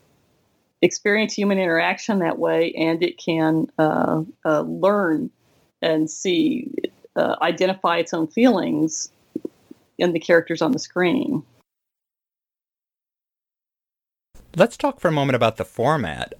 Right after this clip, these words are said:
Speaker 2: Each book is novella length, so that's a hundred and something pages long. Why did you decide to tell the story as a series of novellas and not a single book?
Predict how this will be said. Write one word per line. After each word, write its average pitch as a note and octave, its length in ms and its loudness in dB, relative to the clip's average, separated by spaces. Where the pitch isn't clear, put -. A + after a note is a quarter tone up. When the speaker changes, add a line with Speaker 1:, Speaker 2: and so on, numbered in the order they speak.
Speaker 2:
Each D3+ 340 0
book A#2 400 2
is F#2+ 560 0
novella F#2+ 560 0
length, F2 640 -2
so F2+ 220 0
that's - 580 -2
a F2+ 60 -2
hundred G#2 500 0
and F2+ 380 -2
something G2+ 520 0
pages F#2 560 0
long. F2+ 680 0
Why B2+ 560 -2
did C#3+ 180 -6
you D3 60 0
decide B2 340 2
to - 60 -20
tell A#2 180 0
the A2+ 80 -4
story A2 720 0
as G2 160 -6
a G2+ 40 0
series G2 460 0
of F#2+ 340 -4
novellas F#2 720 0
and F2 160 0
not E2+ 180 2
a F2+ 60 -2
single F#2 300 0
book? E2 320 -2